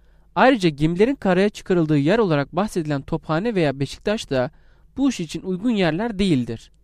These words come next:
Çünkü buraları Bizanslılar tarafından rahatlıkla görülebilecek yerlerdir. Rumeli Hisarı'nın bulunduğu yerden karaya çıkarıldığını ileri sürenler de vardır. Ancak burasının olması durumunda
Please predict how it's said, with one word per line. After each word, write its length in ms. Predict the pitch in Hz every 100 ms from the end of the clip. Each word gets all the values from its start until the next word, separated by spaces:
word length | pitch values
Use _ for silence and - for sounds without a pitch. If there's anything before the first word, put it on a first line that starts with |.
| _ _ _ _ - -
Çünkü 400 | - 277 180 143
buraları 460 | 220 240 139 139 220 _ _ -
Bizanslılar 540 | 170 247 254 - 175
tarafından 500 | - 160 147 160 151
rahatlıkla 540 | 147 160 185 - 247 165
görülebilecek 680 | 156 151 165 160 160 214
yerlerdir. 720 | 170 156 151 151 120 107 - _ _ _ _ _ _ _ - - _ -
Rumeli 300 | 220 294 262
Hisarı'nın 480 | 190 - 156 156 170
bulunduğu 420 | 160 180 165 240
yerden 380 | 226 156 156 165
karaya 280 | - 170 202
çıkarıldığını 560 | - - 160 147 147
ileri 280 | 151 160 214
sürenler 460 | - 156 151 180 190
de 80 |
vardır. 480 | 180 151 120 107 - _ _ _ _ _ _ _ _ -
Ancak 420 | 208 269 240 -
burasının 320 | - 233 220 208
olması 440 | 170 175 180 214
durumunda 480 | 208 151 131 135